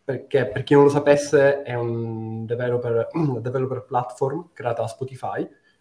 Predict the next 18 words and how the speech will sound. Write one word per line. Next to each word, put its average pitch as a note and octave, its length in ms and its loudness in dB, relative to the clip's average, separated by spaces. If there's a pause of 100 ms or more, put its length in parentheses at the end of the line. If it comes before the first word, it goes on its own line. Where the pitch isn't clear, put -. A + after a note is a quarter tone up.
(120)
è A2+ 300 -4
open A#2 240 -4
source, C#3+ 680 -2
e B2 120 -2
da A#2 380 -2
poco C3 240 0
tempo B2+ 300 -2
è, G#2+ 140 0
è A#2+ 120 -12
anche A#2 520 -4
un A2+ 280 -2
progetto A#2+ 380 -8
graduated A#2+ 720 -4
della A2 160 -10
C G#2+ 120 -14
N A2 100 -8
C G#2 260 -8
F, D#3 240 -12